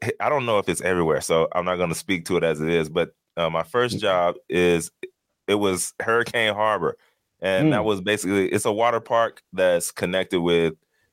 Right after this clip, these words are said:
Speaker 1: um, Six Flags, and so, yeah, it was actually a cushy one, if I, if I must say. You know, here in Texas, the summer months, it gets spicy, but,
Speaker 2: Ooh.
Speaker 1: um,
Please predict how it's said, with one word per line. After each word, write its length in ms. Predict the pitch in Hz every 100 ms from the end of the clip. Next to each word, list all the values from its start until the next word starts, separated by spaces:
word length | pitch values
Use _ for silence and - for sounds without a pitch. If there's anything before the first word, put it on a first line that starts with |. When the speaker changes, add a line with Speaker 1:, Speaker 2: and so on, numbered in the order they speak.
| -
Speaker 1:
um, 400 | 80 78 73 -
Six 320 | - 117 -
Flags, 460 | 92 80 73 76 -
and 200 | 87 85
so, 460 | - 92 87 80 - _ _ _
yeah, 300 | - 110 95 - - - - -
it 80 | 123
was 200 | 143 120
actually 460 | 127 131 127 113
a 140 | 92 92
cushy 440 | - 120 110 117
one, 280 | 107 107 101 - -
if 140 | 98
I, 180 | 92 90 -
if 120 | 87
I 120 | 87
must 300 | 87 92 -
say. 360 | 95 92 92 90
You 100 | 90
know, 160 | 90 82
here 280 | 95 117 113
in 220 | 98 98
Texas, 580 | - 104 101 101 92 - -
the 140 | 90
summer 420 | 82 - 104 101 92
months, 480 | 95 98 90 - - _ _ _ _
it 120 | 101
gets 260 | 95 110 107
spicy, 640 | - 107 127 123 87 87 - _ _ _
but, 300 | 92 101 90
Speaker 2:
Ooh. 100 | 214
Speaker 1:
um, 420 | 87 85 80 76